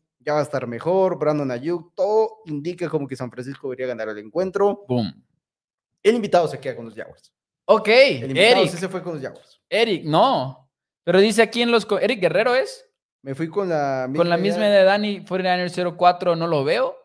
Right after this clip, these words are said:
Speaker 1: Ok.
Speaker 2: A ver, Eric, a ver, Eric.
Speaker 1: A ver, veamos, aquí estoy re-, intentando, déjame abro.
Speaker 2: Mientras lo revisas, una, un recordatorio a todos los que nos
Speaker 1: Ajá.
Speaker 2: están viendo, denle like al video, recuerden que cada pulgar hacia arriba pone este programa enfrente de más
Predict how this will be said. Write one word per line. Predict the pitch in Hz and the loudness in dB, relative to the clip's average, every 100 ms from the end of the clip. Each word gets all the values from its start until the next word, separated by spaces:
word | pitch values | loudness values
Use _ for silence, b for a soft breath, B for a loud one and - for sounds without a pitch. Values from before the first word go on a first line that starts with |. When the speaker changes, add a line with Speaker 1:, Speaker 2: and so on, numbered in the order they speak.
| _ _ _ | _ _ _
Speaker 1:
Ok. | _ _ 127 175 262 - | _ _ -12 -12 -14 -8
Speaker 2:
A | 135 | -4
ver, | 160 160 | -2 0
Eric, | 147 131 - | 0 -4 -6
a | 170 202 | -2 2
ver, | 233 220 | 4 4
Eric. | 180 147 160 _ _ | 2 -2 -10 _ _
Speaker 1:
A | 120 | -12
ver, | 117 147 | -8 -8
veamos, | 160 120 127 202 175 | -6 -6 -6 -8 -10
aquí | - 147 | -12 -14
estoy | 135 160 151 151 151 143 | -12 -8 -6 -6 -6 -10
re-, | 127 127 117 | -12 -14 -14
intentando, | 120 117 120 _ 123 117 | -16 -16 -20 _ -16 -14
déjame | 120 117 110 | -16 -14 -12
abro. | 110 117 | -10 -4
Speaker 2:
Mientras | 185 180 190 | -4 2 4
lo | 190 | 4
revisas, | 175 180 247 262 240 - - | 0 -2 -2 4 4 4 0
una, | 226 226 214 185 | 0 0 0 -2
un | 202 | -2
recordatorio | 208 202 170 160 196 | -2 2 2 2 2
a | 185 | 2
todos | 196 | 0
los | 185 - | -2 -2
que | |
nos | 165 | -4
Speaker 1:
Ajá. | 156 | -4
Speaker 2:
están | - 180 | -4 -2
viendo, | 170 208 202 202 202 _ _ | 0 2 2 0 -4 _ _
denle | - 226 269 | -4 -2 4
like | 233 233 240 | 4 4 0
al | |
video, | 202 190 208 208 | 0 2 2 2
recuerden | 175 170 202 208 202 | 0 -2 -2 -2 -4
que | 180 - | -6 -4
cada | 185 190 190 | 0 0 -2
pulgar | 185 170 175 | -4 -2 0
hacia | 175 165 | -2 -2
arriba | 151 165 165 165 | -4 0 -2 0
pone | 175 185 175 | -4 -4 -6
este | 170 175 | -8 -12
programa | - 147 151 160 147 | -10 -8 -8 -8 -10
enfrente | 127 156 156 165 | -8 -8 -6 -6
de | 123 | -4
más | 135 160 | -2 -2